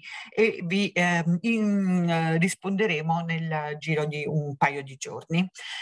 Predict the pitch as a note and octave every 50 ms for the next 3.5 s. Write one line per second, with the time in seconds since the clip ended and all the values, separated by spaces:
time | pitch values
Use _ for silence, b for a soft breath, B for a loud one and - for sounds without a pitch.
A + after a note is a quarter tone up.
0 | B B F#3+ - - G3 F#3+ F#3+ F#3+ F#3+ F#3+ F#3 F#3 F#3+ F#3+ F#3+ G3 G#3 A3+ C4
1 | B3 A3+ A#3 A3+ A3+ G3 G#3 G3+ F#3+ F#3 F#3 F3+ F3+ F3+ F3+ F#3+ F#3+ E3 F#3+ G3
2 | G3 F#3+ F3+ F3+ F3+ F3 - - F#3 E3+ F#3 F3 E3+ G3 A3 - A#3 B3+ D#4 F#4+
3 | F#4+ F4 - _ C#4 D4 E4 D#4 - -